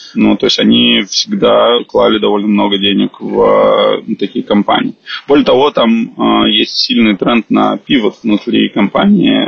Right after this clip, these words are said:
внутри Y C, когда компании в Y C пивотятся и начинают делать на самом деле какой-нибудь тул для других компаний, э, для гиков, да, то есть вот, э, ребята Retool,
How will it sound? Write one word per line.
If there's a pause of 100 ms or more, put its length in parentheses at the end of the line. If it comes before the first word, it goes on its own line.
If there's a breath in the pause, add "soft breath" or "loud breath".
(120)
внутри
Y
C,
когда (180)
компании
в
Y
C
пивотятся
и
начинают
делать
на
самом
деле
какой-нибудь (540 loud breath)
тул
для
других
компаний,
э,
для
гиков, (140)
да,
то
есть
вот, (460 loud breath)
э,
ребята
Retool,